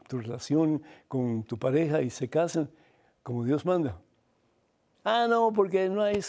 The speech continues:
no hace falta, estamos bien". Están bien, pero están bien mal. Pero si va a haber una discusión, cállense, ¿verdad? ¿No? Hasta ahí se llega. Y que a través del testimonio de vida cristiana de ustedes,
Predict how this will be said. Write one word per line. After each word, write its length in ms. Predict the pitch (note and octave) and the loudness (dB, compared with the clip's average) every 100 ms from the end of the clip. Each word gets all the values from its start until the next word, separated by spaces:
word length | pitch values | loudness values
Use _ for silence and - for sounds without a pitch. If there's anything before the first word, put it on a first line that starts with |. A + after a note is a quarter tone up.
| F#3+ | -2
no 120 | F#3+ | 0
hace 180 | F#3+ F#3+ | 0 0
falta, 600 | G3 F#3+ G3+ - F#3+ F2+ | 2 2 0 0 2 2
estamos 420 | - F3 F#3+ E3 | 0 0 0 0
bien". 720 | F3+ F#3 F3+ E3+ - C#3+ C#3+ | 0 0 -2 -4 -8 -8 -8
Están 320 | C3+ - E3+ F3 | -10 -8 -6 -4
bien, 160 | F#3+ | -4
pero 100 | G#3 | -4
están 180 | C#3 C#3+ | -2 0
bien 160 | E3+ E3+ | 0 0
mal. 260 | A#3+ - - - _ _ _ _ _ _ _ _ _ _ _ _ _ _ _ _ | 0 -2 -12 -18 _ _ _ _ _ _ _ _ _ _ _ _ _ _ _ _
Pero 220 | - C#3 C3+ | -2 0 0
si 200 | - C3 | 0 2
va 100 | D#3 | 2
a 20 | |
haber 160 | F#3+ | 2
una 160 | G3+ G3 | 2 0
discusión, 460 | G3 F#3+ F3+ F#3+ F#3 | -2 -6 -4 -4 -4
cállense, 680 | - C#3+ C#3 - C#3 C3+ B2 _ _ _ _ _ _ - | -6 -4 -4 -4 -8 -10 -14 _ _ _ _ _ _ -8
¿verdad? 280 | B2 A#2 A2+ A2 | -6 -6 -8 -10
¿No? 240 | C#3 D3+ _ _ _ _ _ - | -8 -8 _ _ _ _ _ -8
Hasta 240 | A#2 - B2 | -8 -4 -4
ahí 120 | C3+ | -2
se 160 | D3 | 0
llega. 340 | D3+ C#3+ A#2+ - _ _ _ _ _ - | 0 0 -2 -6 _ _ _ _ _ -16
Y 100 | A#2+ | -14
que 160 | - | -8
a 40 | A#2 | -6
través 380 | A#2+ B2+ C#3+ - | -2 -2 -2 -2
del 340 | D3 C3+ A#2 | 0 0 -2
testimonio 580 | B2+ - A#2 A2+ D3+ D#3+ | -6 -6 -6 -2 0 0
de 100 | D#3+ | 0
vida 120 | D3 | -2
cristiana 400 | C3 - B2+ B2+ | -6 -10 -6 -6
de 60 | A#2 | -6
ustedes, 400 | - A#2+ A#2 | -6 -8 -8